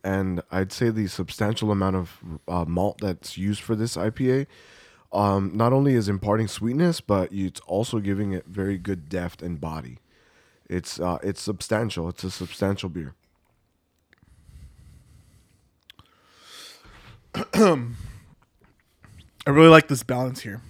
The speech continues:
Speaker 2: the, between the hops and the malt and the, the rye. There's, like, a little bit of a licorice taste to it.
Speaker 1: Okay.
Speaker 2: Um,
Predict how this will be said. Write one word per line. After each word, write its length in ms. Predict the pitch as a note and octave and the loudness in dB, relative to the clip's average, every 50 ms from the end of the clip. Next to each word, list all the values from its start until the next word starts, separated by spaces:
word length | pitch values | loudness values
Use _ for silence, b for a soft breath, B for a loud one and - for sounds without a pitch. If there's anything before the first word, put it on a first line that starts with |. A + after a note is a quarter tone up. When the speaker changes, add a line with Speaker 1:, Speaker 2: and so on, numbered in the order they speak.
| - - - | -20 -10 -2
Speaker 2:
the, 340 | C#3+ C3+ B2+ B2 C3 C#3 C3+ | 2 4 4 4 4 2 -2
between 260 | B2+ B2+ - D3 C3 | -6 -4 0 0 2
the 80 | B2+ A#2 | 2 4
hops 320 | C3 C3 C#3 C3+ - - | 6 6 6 6 4 0
and 80 | C#3 C3 | -2 -2
the 60 | B2+ | -2
malt 480 | B2 B2 B2 A#2+ A#2+ B2 B2+ B2 - C#3 | 0 0 0 0 2 2 0 0 -2 -4
and 120 | C3 B2 | -4 -2
the, 200 | B2 A#2+ A#2 A#2 b b b b b b b b - | -2 -2 -4 -6 b b b b b b b b 0
the 100 | C#3 C3+ | 2 2
rye. 420 | B2 B2 B2 B2 B2+ B2+ C#3+ D3+ - - - - - | 4 4 6 6 6 6 4 2 -2 -8 -20 -20 -16
There's, 280 | B2 B2 C3+ C#3 C3 C3 | -6 -2 0 2 4 4
like, 140 | C3+ B2+ C#3+ | 4 4 4
a 40 | C3 | 2
little 160 | C3 C3 C#3 | 2 2 4
bit 120 | C#3 C#3 | 4 2
of 120 | C3+ C3 C3 | 4 4 2
a 80 | A#2+ | 2
licorice 580 | A#2 A#2+ B2 B2 B2 - C#3 C#3 C#3+ C#3+ - - | 2 0 -2 -2 -2 0 2 2 2 2 -2 -4
taste 380 | - - D3 D3 D3+ - - - | -2 0 0 0 0 -2 -2 0
to 160 | E3+ D#3+ E3+ | 2 2 2
it. 140 | F3 - - _ - - | 2 0 -6 _ -12 -10
Speaker 1:
Okay. 280 | G2+ G2 - G2+ G2+ A#2 b b b b b - | -10 -6 -4 -4 -4 -4 b b b b b -2
Speaker 2:
Um, 500 | A#2+ B2 A#2+ A#2 A#2 A#2 A2 G#2+ A2+ A#2 | 0 2 4 4 2 0 -2 -4 -8 -12